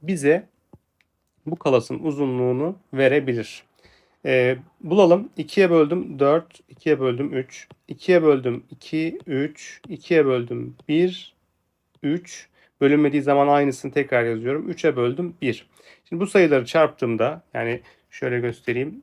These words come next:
Buradaki sayıları çarptığımda ben bu iki sayının en küçük ortak katını bulmuş olacağım. İki kere iki dört, dört kere iki sekiz, sekiz kere üç yirmi dört. Yani bakın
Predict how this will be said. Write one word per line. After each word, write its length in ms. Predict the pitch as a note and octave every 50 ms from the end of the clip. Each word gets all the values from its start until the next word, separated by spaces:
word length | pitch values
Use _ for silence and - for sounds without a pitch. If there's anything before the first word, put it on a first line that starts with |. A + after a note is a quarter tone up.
| _ - -
Buradaki 300 | E3 E3 D#3 D3 C#3 -
sayıları 400 | - - C3 B2 A#2 A#2 A2+ A2+
çarptığımda 640 | - - D3+ C#3 C3+ - - B2+ B2 B2+ C3+ D#3 D3
ben 200 | D3+ D3 D3 C#3
bu 100 | D3+ D#3+
iki 200 | D#3 D3+ - -
sayının 360 | - - C3 B2+ C3+ D3+ D#3
en 240 | D#3 D#3 D3+ D3+ D3
küçük 400 | D3+ - - - E3+ E3+ - - - _ _ _ _ _ _ _ _ _
ortak 520 | - C3+ C3 B2+ - - D3 D#3 D#3 _
katını 520 | - - - - - C3+ C3+ C3+ C3 C3 C3 _ _ _ -
bulmuş 340 | B2 A2+ G#2+ G#2+ A2 -
olacağım. 360 | A#2 A2 G#2 G#2 A2 G#2 A2+ - -
İki 180 | B2 - -
kere 220 | - - D#3+ C#3 C3+
iki 200 | A#2+ A#2+ B2+ B2
dört, 380 | C3+ D3 D#3+ E3+ E3+ _ -
dört 180 | D3+ D3 C#3+ -
kere 200 | - C#3 B2+ B2+
iki 160 | A#2+ A#2+ -
sekiz, 300 | - - C#3 C#3 - -
sekiz 300 | - - D3+ D3+ - -
kere 200 | - C#3+ C3 C3
üç 280 | D3 F3 F3 - - - _ _ _ _ _ _ _ _ -
yirmi 300 | D3 C#3+ C3+ C3+ D#3+ D3
dört. 260 | C3 A#2+ G#2+ - - _ _ _ - - _ _ _ -
Yani 380 | E3+ G3+ G3 D3 C#3 D#3 E3 - _ -
bakın 420 | E3+ F3+ F3 - C3+ C3+ D#3 -